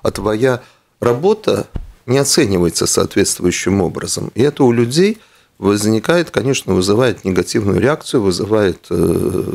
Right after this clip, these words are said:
ну, ф-, фактически, э, вызывает всякие разные негативные, негативные факторы. Поэтому причина в том, что не все мы — это вот щас это поколение,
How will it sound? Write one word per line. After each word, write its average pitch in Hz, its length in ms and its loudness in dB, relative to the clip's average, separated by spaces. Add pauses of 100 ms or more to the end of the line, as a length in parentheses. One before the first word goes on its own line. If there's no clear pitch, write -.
(200)
ну, 143 240 0
ф-, - 260 -12 (100)
фактически, 110 760 0 (420)
э, 101 60 0
вызывает 101 1160 0
всякие 107 320 0
разные 104 300 0
негативные, 101 640 0 (280)
негативные 107 480 0
факторы. - 380 -2
Поэтому 113 460 0
причина 160 460 0
в - 80 -6
том, 147 200 -2
что - 220 -6 (300)
не 113 120 2
все 143 220 0
мы — 120 340 0
это 101 200 -2
вот 101 140 2
щас - 240 0
это 147 180 -2
поколение, 107 760 -2